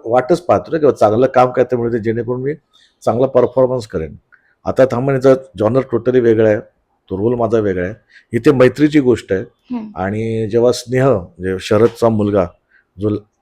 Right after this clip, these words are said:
Speaker 1: ह्या पिक्चरचा रायटर डायरेक्टर आहे, त्याने जी गोष्ट सांगितली, तर मला एक खूप बरं वाटली गोष्ट की, अ, सिक्कीमसारख्या ठिकाणी आपण पहिल्यांदा जाऊन शूट करणार आहोत. पण नुसतं सिक्कीमला जातोय तर काय, असं काही नाही, की त्याची गोष्ट पण इतकी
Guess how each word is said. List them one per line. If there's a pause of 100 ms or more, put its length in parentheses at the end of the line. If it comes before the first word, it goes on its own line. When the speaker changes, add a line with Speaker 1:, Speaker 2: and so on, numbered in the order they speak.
Speaker 1:
ह्या
पिक्चरचा
रायटर
डायरेक्टर
आहे, (540)
त्याने
जी
गोष्ट
सांगितली,
तर
मला
एक
खूप
बरं
वाटली
गोष्ट
की,
अ, (680)
सिक्कीमसारख्या
ठिकाणी
आपण
पहिल्यांदा
जाऊन (280)
शूट
करणार
आहोत. (600)
पण
नुसतं
सिक्कीमला
जातोय
तर
काय, (160)
असं
काही
नाही,
की
त्याची
गोष्ट
पण
इतकी